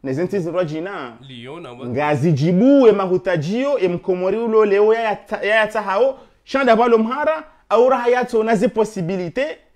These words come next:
Speaker 1: za uduba sur le terrain. Donc, abonge, narke son tipia. Rikane obadzima. Rijulane. Walo d'accord, no watso d'accord, walo premba ne nu waifanye.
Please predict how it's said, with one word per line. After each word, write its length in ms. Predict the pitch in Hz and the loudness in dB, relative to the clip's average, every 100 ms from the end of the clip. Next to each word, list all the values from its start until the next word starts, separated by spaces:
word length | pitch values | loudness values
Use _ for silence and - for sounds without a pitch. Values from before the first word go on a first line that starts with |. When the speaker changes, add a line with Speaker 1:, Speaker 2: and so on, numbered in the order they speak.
| _ _ | _ _
Speaker 1:
za 160 | 131 175 | -2 0
uduba 360 | 156 202 226 | 2 0 0
sur 220 | 226 220 175 | 0 0 0
le 120 | 151 | -2
terrain. 440 | 147 131 113 104 - _ _ _ _ _ - | -2 -2 -2 -8 -14 _ _ _ _ _ -12
Donc, 200 | 185 196 | -10 -8
abonge, 560 | - 160 196 185 170 127 - _ _ _ - | -4 -2 0 2 0 -2 -8 _ _ _ -8
narke 360 | 131 147 - | -4 -4 -4
son 180 | 240 254 | -4 -4
tipia. 440 | - 220 202 156 101 _ _ _ _ _ _ _ _ _ _ | -4 -6 -6 -8 -10 _ _ _ _ _ _ _ _ _ _
Rikane 360 | 104 101 127 135 | -16 -10 -6 -4
obadzima. 600 | 139 151 110 139 113 - _ _ _ _ _ | -2 -2 -2 -6 -8 -12 _ _ _ _ _
Rijulane. 760 | 110 135 127 160 165 165 143 101 _ _ _ _ _ | -6 -4 -2 0 0 -2 -4 -6 _ _ _ _ _
Walo 420 | 143 135 143 180 190 | -4 -2 0 2 2
d'accord, 580 | 196 160 - 165 175 | 2 0 -2 -2 -2
no 180 | 135 143 | -2 -2
watso 300 | 165 180 196 | -2 -2 -2
d'accord, 360 | 160 185 - 180 | 0 0 0 0
walo 220 | 156 196 | 2 0
premba 420 | 185 190 208 202 | 0 0 2 2
ne 140 | 190 180 | 0 0
nu 120 | 208 | 0
waifanye. 640 | 208 190 - 175 139 107 | 0 0 -4 -8 -6 -8